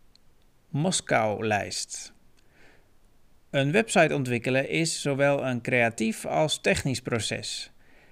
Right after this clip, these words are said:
Deze twee gaan meestal hand in hand, maar zijn af en toe in conflict met elkaar. Bepaalde features blijken dan te gecompliceerd of te kostbaar om in de eerste versie van de nieuwe website te verwerken.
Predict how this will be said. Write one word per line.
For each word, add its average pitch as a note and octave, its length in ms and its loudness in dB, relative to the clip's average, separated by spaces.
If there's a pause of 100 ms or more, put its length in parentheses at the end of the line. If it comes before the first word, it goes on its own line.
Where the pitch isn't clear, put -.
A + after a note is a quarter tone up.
(140)
Deze E3 360 4
twee D3 280 4
gaan B2+ 220 2
meestal D#3+ 380 2
hand B2 200 0
in B2+ 100 2
hand, C3+ 440 0
maar D3+ 300 4
zijn D#3+ 160 0
af F#3 160 -2
en G3+ 80 2
toe F3+ 160 2
in D#3+ 80 -2
conflict D#3 400 -4
met A2 140 -4
elkaar. F2+ 380 -6 (840)
Bepaalde D#3 440 4
features C#3+ 480 0
blijken C3+ 340 2
dan A#2 260 -2
te F3+ 160 2
gecompliceerd D3+ 800 0
of - 160 -8
te - 100 -6
kostbaar D#3 640 0 (420)
om D#3 180 2
in D3+ 100 2
de D3+ 100 0
eerste F3 340 2
versie D3+ 260 4
van C#3 140 0
de C3 60 0
nieuwe C3 220 2
website B2 400 2
te B2 120 -6
verwerken. B2+ 520 -2